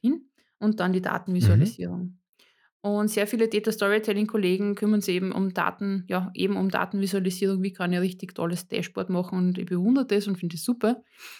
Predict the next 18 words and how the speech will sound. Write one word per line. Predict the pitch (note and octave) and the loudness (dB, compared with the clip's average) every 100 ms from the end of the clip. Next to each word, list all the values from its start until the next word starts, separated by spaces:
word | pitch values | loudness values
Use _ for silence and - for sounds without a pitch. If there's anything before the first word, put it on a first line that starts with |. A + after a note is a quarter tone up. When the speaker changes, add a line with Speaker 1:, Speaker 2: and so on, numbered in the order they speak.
| - _ - | -20 _ -4
Speaker 1:
Aber | F3+ A3+ | 0 2
in | F#3+ | 2
meiner | E3 G#3 | 2 0
Sicht | A3+ A3+ G#3 | 0 0 0
auf | G3 | -4
Data | F#3+ G3+ | -2 -2
Storytelling | F#3+ F3+ F#3 F#3 F#3 | 0 0 0 0 0
fehlt | F3+ F3 G#3 | 0 -4 0
eben | F3 F#3 | 0 0
diese | F#3 F3 | 0 -2
Komponente, | E3+ E3+ F3 D#3+ F3+ F3+ G#3 G#3+ - | -4 -4 -2 -2 -2 -2 -2 -2 -2
und | F#3 F#3 F3+ - | 0 2 0 -6
Data | F3 F3 | -4 -4
Storytelling, | - F#3 F3+ F3+ F3+ F3+ | -2 0 0 0 0 0
wie | F#3 | -2
ich | F#3 | -4
es | G3+ | -4
verstehe, | G#3 - G3 G3+ A3+ | -6 -6 0 0 0